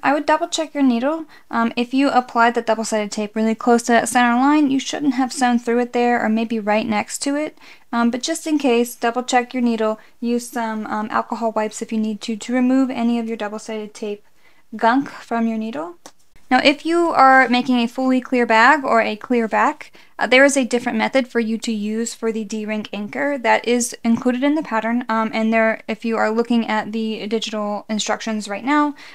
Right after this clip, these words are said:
um, there is a link to those instructions there. It is very simple. It's just essentially you have to make some marks here on the wrong side, put the D-rings on, fold it, and apply it onto your bag.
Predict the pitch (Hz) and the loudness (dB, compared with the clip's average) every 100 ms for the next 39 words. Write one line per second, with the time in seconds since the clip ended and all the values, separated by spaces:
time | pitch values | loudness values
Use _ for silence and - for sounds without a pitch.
0 | - 226 226 220 220 226 226 220 214 220 | -6 -2 -2 -4 -2 -2 0 -4 -4 -6
1 | 214 208 214 208 - - - 208 196 202 | -6 -6 -6 -8 -16 -10 -6 -4 -6 -6
2 | 208 202 - 190 - 196 190 - 190 180 | -8 -8 -8 -8 -8 -10 -10 -10 -10 -10
3 | - - - - - 226 220 247 254 254 | -14 -20 -20 -18 -8 -4 -2 0 0 0
4 | 254 254 247 233 226 233 233 - - - | 0 2 2 0 -2 -2 -2 -4 -14 -10
5 | 226 226 214 233 220 220 214 226 226 226 | -4 -2 -2 -2 0 -2 -4 -2 2 2
6 | 226 220 208 - 220 214 220 214 208 - | 0 -4 -4 -4 -4 -4 0 0 0 -2
7 | 220 214 - 214 214 269 277 269 269 254 | -4 -4 -4 -4 0 2 2 2 4 6
8 | 254 254 247 - - - 220 214 226 226 | 6 4 -2 -12 -18 -10 -6 -2 0 2
9 | 226 220 214 220 214 - _ - - 233 | 2 2 2 2 -2 -8 _ -10 0 2
10 | 220 220 214 - - - 226 220 - 214 | 2 0 0 -6 -14 -10 -6 -6 -4 -2
11 | 208 208 - 208 208 208 214 202 202 220 | -2 -2 -4 -6 -6 -8 -8 -8 -8 -6
12 | 202 196 - 180 - 208 | -4 -4 -4 -4 -4 -6